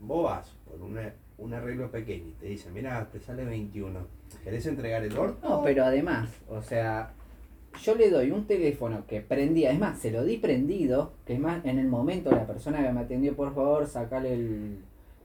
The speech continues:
Speaker 2: eh, el, el bloqueo del,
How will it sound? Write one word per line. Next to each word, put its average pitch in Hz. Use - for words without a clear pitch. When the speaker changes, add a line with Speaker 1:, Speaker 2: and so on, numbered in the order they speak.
Speaker 2:
eh, 98
el, 104
el 101
bloqueo 107
del, 98